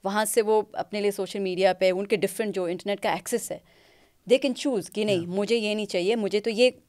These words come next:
Speaker 1: दुनिया में तो ये चीज़ सिखाई जा रही है। तो ये मुझे एक बड़ा इसके अंदर एक होप नज़र आती है कि जो एक ऐसा, अ, टूल हमारे पास आ गया है, पा-, पाकिस्तान में उसको कोई कंट्रोल नहीं कर सकता। खैर, कोशिश करते रहते हैं उसको भी कंट्रोल करने की, लेकिन,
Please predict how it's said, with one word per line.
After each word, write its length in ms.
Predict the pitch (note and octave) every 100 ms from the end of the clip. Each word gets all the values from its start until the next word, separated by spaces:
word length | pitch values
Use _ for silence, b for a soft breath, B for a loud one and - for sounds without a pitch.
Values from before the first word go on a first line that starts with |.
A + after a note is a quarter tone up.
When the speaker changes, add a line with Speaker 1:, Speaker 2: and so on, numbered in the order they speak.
| _
Speaker 1:
दुनिया 300 | G3 A3 B3
में 100 | B3
तो 80 | B3
ये 140 | A#3+
चीज़ 260 | A#3+ B3 G3+
सिखाई 380 | - - G#3 F#3+
जा 160 | F3+
रही 140 | E3 D#3
है। 100 | - B B B
तो 80 | -
ये 180 | G#3+ D4
मुझे 200 | C#4 C4+
एक 160 | B3 F#3+
बड़ा 280 | G#3+ A3
इसके 260 | G3 F#3 -
अंदर 140 | G3+
एक 100 | F#3+
होप 300 | - F#3+ F#3
नज़र 240 | F#3 F3+ G#3
आती 300 | F3 - F3
है 80 | F#3+
कि 300 | G#3 G#3 - F#3
जो 240 | F3+ G3
एक 320 | F#3 F#3+ - - _ _
ऐसा, 500 | - G#3+ - A3+ F#3 E3 -
अ, 120 | D3+ -
टूल 220 | - B3 A#3+
हमारे 240 | F3 D#3+
पास 240 | F3 F3+
आ 120 | E3 D#3
गया 160 | F#3
है, 180 | F3 D#3+ -
पा-, 120 | - -
पाकिस्तान 400 | F3 - F#3 G3
में 100 | F#3+
उसको 160 | F3+
कोई 160 | G#3 F#3+
कंट्रोल 340 | F#3 F3+ F#3+
नहीं 120 | F#3 F#3
कर 100 | E3+
सकता। 360 | D#3+ E3+ F3 B B B B
खैर, 200 | G#3 F#3 -
कोशिश 300 | F#3+ F#3 G#3
करते 280 | F#3 F3 A3
रहते 240 | G3 F#3
हैं 60 | G3
उसको 240 | F3+ G#3
भी 100 | F#3
कंट्रोल 320 | G3+ F#3+ F#3+
करने 240 | F#3+ G3+ G#3
की, 120 | C4+
लेकिन, 360 | G#3 - B3